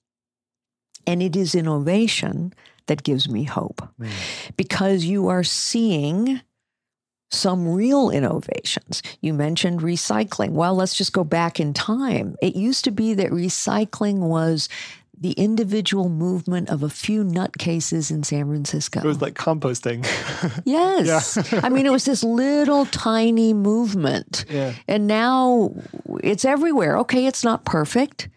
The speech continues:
Speaker 1: But on the other hand, recycling has become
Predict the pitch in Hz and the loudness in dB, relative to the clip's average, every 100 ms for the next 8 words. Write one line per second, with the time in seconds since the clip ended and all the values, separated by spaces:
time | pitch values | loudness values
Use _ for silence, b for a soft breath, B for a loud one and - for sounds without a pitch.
0 | B B B - - 233 247 254 269 233 | B B B -4 0 2 4 4 4 2
1 | 202 180 196 - 196 196 - 180 170 170 | 2 0 -2 0 0 0 0 -2 0 0
2 | 143 - 156 - 151 147 147 143 139 | -2 -4 -6 -2 0 0 0 -4 -6